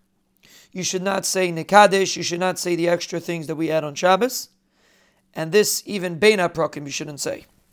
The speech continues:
It's only this Yehesh Mirabah and the other things that he mentioned that you should say. Baruch Hu, he also says you should say.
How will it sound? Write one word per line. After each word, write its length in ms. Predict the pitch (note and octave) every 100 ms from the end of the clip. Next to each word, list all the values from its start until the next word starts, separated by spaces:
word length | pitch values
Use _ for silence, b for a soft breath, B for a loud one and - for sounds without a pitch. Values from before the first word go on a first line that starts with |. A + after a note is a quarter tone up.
| _ _ _ _ b b b
It's 120 | -
only 340 | G3+ G3+ G3
this 360 | E3+ F3 E3 -
Yehesh 380 | E3 F3 F3+ E3+
Mirabah 360 | F3+ G3 E3
and 260 | D#3+ D#3 D#3
the 80 | G3+
other 160 | G#3+
things 220 | - F3
that 80 | D3+
he 40 | D#3
mentioned 300 | E3 D#3+ D#3+
that 80 |
you 80 | D#3
should 240 | D3 - -
say. 160 | D4 - _ _ _ b b b b b b b -
Baruch 340 | C#3 F#3+ G3 F#3+
Hu, 140 | F#3
he 160 | F3 E3+
also 300 | F3+ F3 E3+
says 300 | F3 E3+ D3
you 120 | E3
should 200 | E3 -
say. 340 | F#3 G#3 C#4